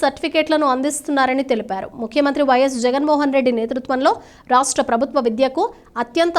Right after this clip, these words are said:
ప్రాధాన్యతను ఇస్తుందన్నారు. అదేవిధంగా ప్రతి బిడ్డ మానసిక పరిపక్వతతో సంపూర్ణ స్థాయి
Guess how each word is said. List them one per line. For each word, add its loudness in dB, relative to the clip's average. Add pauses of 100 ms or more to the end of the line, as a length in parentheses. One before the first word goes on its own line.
(120)
ప్రాధాన్యతను 2
ఇస్తుందన్నారు. -4 (360)
అదేవిధంగా 4
ప్రతి 0
బిడ్డ 2 (220)
మానసిక 0 (100)
పరిపక్వతతో 2 (300)
సంపూర్ణ 2 (140)
స్థాయి 2